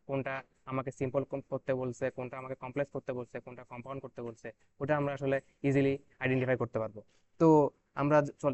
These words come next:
প-, পরের স্ট্রাকচারে চলে যাই। পরের স্ট্রাকচার হচ্ছে without plus verb plus আইএনজি। তো without এর মধ্যে without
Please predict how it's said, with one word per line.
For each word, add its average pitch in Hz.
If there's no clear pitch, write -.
প-, -
পরের 139
স্ট্রাকচারে -
চলে 131
যাই। 131
পরের 127
স্ট্রাকচার 147
হচ্ছে 151
without 131
plus 131
verb 131
plus 127
আইএনজি। 113
তো 135
without 165
এর 190
মধ্যে 180
without 139